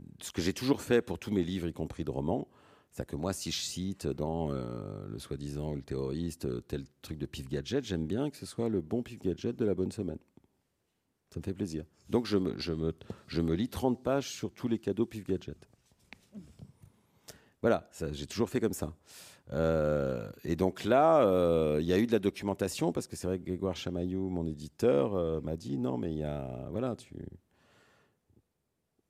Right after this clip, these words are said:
voilà, il faut que ce soit vrai. Il m'a, il m'a, il m'a d'ailleurs embêté sur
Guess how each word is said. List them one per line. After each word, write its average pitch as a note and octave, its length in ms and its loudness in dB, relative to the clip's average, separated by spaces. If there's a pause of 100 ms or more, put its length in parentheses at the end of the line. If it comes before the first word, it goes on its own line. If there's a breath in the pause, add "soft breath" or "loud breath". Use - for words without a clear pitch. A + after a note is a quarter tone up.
(380)
voilà, B2+ 180 2
il D2+ 80 -2
faut - 140 -8
que - 80 -12
ce - 120 -6
soit F2+ 240 0
vrai. F2 200 0
Il F#2+ 100 2
m'a, G#2 120 4
il G#2+ 120 -2
m'a, G2+ 140 6
il G2+ 120 0
m'a G2 140 4
d'ailleurs G2+ 240 4
embêté C3 480 4
sur F#2 340 -4